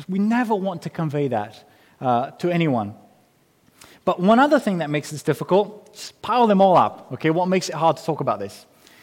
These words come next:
The way that the media portrays us Christians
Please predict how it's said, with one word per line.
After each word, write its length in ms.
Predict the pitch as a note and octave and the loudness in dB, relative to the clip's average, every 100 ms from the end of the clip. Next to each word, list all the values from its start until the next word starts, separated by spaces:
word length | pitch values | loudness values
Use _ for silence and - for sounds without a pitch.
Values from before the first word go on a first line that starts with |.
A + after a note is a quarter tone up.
| - _ - | -20 _ 0
The 120 | F#3 | 4
way 140 | F#3+ A#3 | 6 6
that 160 | A#3+ | 4
the 80 | G3+ | 2
media 600 | F#3 F3 F#3 F3 F3+ F#3+ F#3+ - | 0 2 0 2 2 0 -6 -14
portrays 840 | E3+ D3 - F#3 G2+ G#2 C3 - _ _ _ _ _ _ | -14 -10 -2 0 0 -6 -14 -20 _ _ _ _ _ _
us 280 | C#3+ D3 - | -4 -4 -8
Christians 680 | - E3+ - - F2 - | -6 -6 -4 -10 -14 -18